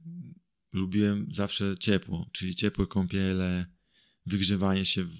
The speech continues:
w takiej ciepłej wodzie, to mnie relaksowało. Ale zauważyłem też, że,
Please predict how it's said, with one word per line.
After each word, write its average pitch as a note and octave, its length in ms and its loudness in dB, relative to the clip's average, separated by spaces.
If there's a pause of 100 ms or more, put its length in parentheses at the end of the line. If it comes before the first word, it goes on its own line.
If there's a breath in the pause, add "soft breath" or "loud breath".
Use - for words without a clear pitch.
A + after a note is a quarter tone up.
(220)
w - 100 -16
takiej F#2+ 280 -2
ciepłej F#2+ 320 0
wodzie, G#2 240 0
to B2 100 0
mnie C3 180 0
relaksowało. A2+ 800 2 (380)
Ale A2 320 0
zauważyłem A2 560 0
też, A2+ 180 2
że, A2 280 0